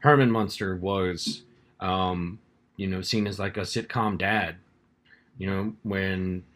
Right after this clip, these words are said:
Boris Karloff played him, it was an actual terrifying creature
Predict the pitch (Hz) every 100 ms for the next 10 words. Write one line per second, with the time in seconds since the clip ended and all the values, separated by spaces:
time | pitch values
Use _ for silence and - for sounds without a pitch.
0 | - - _ _ _ _ _ - 101 -
1 | 120 131 - 110 107 110 104 98 98 95
2 | 98 98 98 98 92 - 101 101 - 98
3 | 98 95 92 95 _ _ - 143 135 92
4 | 90